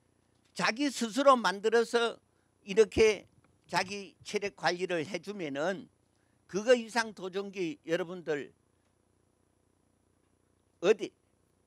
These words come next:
그러니까 사람이 태어나서 병원하고 경찰서하고 법원하고는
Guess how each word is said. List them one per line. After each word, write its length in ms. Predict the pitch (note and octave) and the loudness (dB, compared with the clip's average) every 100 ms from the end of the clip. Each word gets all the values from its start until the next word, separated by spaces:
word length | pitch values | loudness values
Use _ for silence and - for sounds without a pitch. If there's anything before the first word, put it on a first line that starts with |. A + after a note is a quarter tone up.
| _ | _
그러니까 460 | G#3 A#3+ B3+ A#3 E3+ | -14 -12 -8 -6 -6
사람이 520 | - F3+ A3 B3 A#3 | -4 -4 -4 -6 -12
태어나서 880 | - A3+ G3+ F3 F3 F#3 B2+ D#3+ - _ _ _ _ _ _ _ _ _ - | -10 -6 -4 -6 -6 -8 -6 -8 -10 _ _ _ _ _ _ _ _ _ -4
병원하고 760 | D3 G#3+ A3+ G3 C#3+ A2 - _ _ _ _ _ _ _ _ _ _ _ _ - | -2 0 -2 0 0 -2 -10 _ _ _ _ _ _ _ _ _ _ _ _ -4
경찰서하고 920 | D#3 F#3+ A#3 G#3 G#3 C#3 G#2+ - - _ _ _ _ _ _ _ _ _ | -2 0 -2 0 2 2 0 -12 -20 _ _ _ _ _ _ _ _ _
법원하고는 1000 | F#3+ A3+ B3+ A3 G3 F3+ C3+ B2+ D3+ | 4 6 6 2 2 0 -4 -6 -8